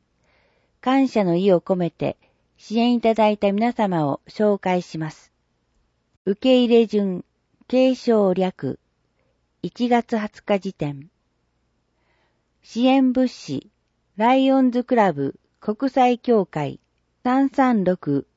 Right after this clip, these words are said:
ハイフン、C地区、二リジョン、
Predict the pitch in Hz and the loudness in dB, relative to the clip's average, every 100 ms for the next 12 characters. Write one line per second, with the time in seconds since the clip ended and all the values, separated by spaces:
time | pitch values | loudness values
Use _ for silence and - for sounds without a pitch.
0 | _ - 269 247 - 160 139 131 - _ | _ -4 0 0 -2 -2 -2 -4 -16 _
1 | _ - - 240 147 - _ - 220 - | _ -16 -6 -2 -2 -6 _ -10 -10 -6
2 | 139 - _ _ _ _ _ _ - 233 | -10 -10 _ _ _ _ _ _ -2 2
3 | 247 - _ - 233 202 170 139 | 2 -2 _ -4 -4 0 0 -2